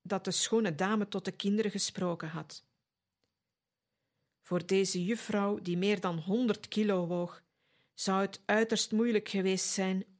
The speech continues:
op de toppen van het gras te lopen, zonder het onder haar gewicht te doen neerbuigen, ofwel zich op anderhalve meter boven de grond te verheffen en daar te blijven zweven, om dan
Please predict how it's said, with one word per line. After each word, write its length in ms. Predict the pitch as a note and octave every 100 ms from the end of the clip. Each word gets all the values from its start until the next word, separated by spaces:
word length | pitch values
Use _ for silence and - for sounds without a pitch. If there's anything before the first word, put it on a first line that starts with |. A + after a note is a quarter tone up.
| -
op 200 | G3 E3+
de 200 | F3+ -
toppen 300 | A#3+ A#3 G#3
van 140 | F#3+
het 180 | E3+ D#3+
gras 380 | - F3+ G3+ -
te 140 | -
lopen, 360 | F3 E3+ D#3+ E3 _ _ _ _ _ _ _
zonder 540 | - - G#3+ A#3 G3+
het 160 | F#3 -
onder 260 | G3+ F#3
haar 200 | E3+ F3
gewicht 420 | E3+ E3 D#3+ A3 -
te 120 | F3+
doen 280 | F3+ F3+ F#3
neerbuigen, 720 | G#3 G#3 F3+ E3+ E3 E3 - _ _ _ _ _ _ _ _ _ -
ofwel 500 | F3+ - E3+ A3+ A3+
zich 180 | G#3
op 160 | G3 F#3
anderhalve 640 | G3+ A3 A3+ F#3 G3 F#3+
meter 300 | F3+ A3 A3+
boven 220 | F#3+ F#3 F#3
de 80 |
grond 320 | D#3+ F3+ A#3+ A3+
te 80 |
verheffen 540 | F3 E3 E3+ - E3 - _ _ _ _
en 260 | F3 E3+ D#3+
daar 320 | E3+ A3 A3
te 100 | F#3
blijven 440 | E3+ F3+ F3+ F3
zweven, 580 | E3 D#3 G#3 A3+ - E3 _ _ _ _ _ _ _ _ _ _ -
om 240 | F3+ E3
dan 320 | D3+ G#3+ B3+